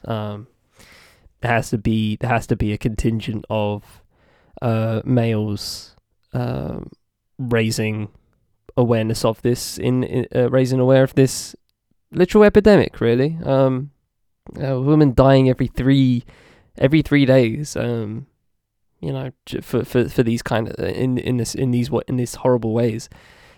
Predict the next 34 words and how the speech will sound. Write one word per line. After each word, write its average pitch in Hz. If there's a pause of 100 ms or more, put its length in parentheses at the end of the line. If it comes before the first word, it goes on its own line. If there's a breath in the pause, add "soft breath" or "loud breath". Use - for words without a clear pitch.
(120)
and, 123
um, 120 (1700 soft breath)
yeah, 123 (180)
it's, 139
it's 139
just, -
um, 139
it's 135
just 156
very 139 (400 soft breath)
jarring 127
to 123
think 123
about. 117
And 143
honestly, 170
it 151
kind 180
of, 170
um, 143 (1080 loud breath)
it -
always, 160
it -
always 165
makes 160
me 143
think, -
um, 117 (120)
you 127
know, 120
whenever 143
I, 123 (1040)
you 135
know, 127